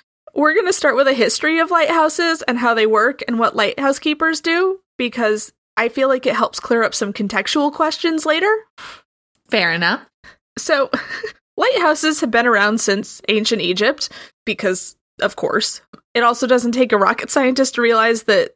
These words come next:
Speaker 1: ships of any kind need a way to navigate through coastlines in storms and during the nighttime.
Speaker 2: Yeah, that tends to be fairly important.
Speaker 1: Yeah. And as a matter of fact, one of the seven wonders of the world is the Lighthouse of Alexandria in Alexandria,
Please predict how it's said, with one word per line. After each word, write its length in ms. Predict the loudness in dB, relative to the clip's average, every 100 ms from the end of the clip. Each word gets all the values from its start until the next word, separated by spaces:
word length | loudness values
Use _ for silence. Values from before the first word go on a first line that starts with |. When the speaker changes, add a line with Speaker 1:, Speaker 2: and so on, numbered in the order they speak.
| -4
Speaker 1:
ships 400 | 0 0 0 0
of 120 | 2
any 180 | 0 0
kind 260 | 0 0
need 140 | 2 2
a 80 |
way 120 | 2 2
to 120 | 2
navigate 640 | 0 0 0 2 0 -2
through 220 | -2 -2
coastlines 680 | 2 0 0 0 0 -2 -4
in 160 | -6 -8
storms 520 | -2 0 0 -2 -4
and 180 | -4 -4
during 300 | -2 -2 -2
the 120 | -4
nighttime. 600 | -2 -4 -2 -2 -2 -2 -6 _ _ _ -6
Speaker 2:
Yeah, 200 | -2 0
that 240 | 0 -2
tends 280 | 0 0 0
to 60 | -2
be 200 | -2 -2
fairly 320 | -4 -4 -6
important. 580 | -4 -4 -4 -8 -12 -18 _ -2
Speaker 1:
Yeah. 400 | 2 2 2 -4 _ _
And 340 | 2 2 2 0
as 180 | 0
a 40 | 2
matter 180 | 2 2
of 60 |
fact, 260 | 2 -2 2
one 140 | 0
of 60 | 2
the 60 |
seven 400 | 0 2 2 2
wonders 360 | 2 2 2 0
of 80 | 0
the 80 | 2
world 340 | 2 2 0 0
is 160 | -2
the 80 | 0
Lighthouse 640 | 0 0 0 0 0 0 -2
of 200 | -2 0
Alexandria 840 | 0 0 0 0 0 0 0 -2 -10 _
in 260 | -4 -4 -6 -12 -20 _ _ -4
Alexandria, 800 | -2 0 0 0 2 2 0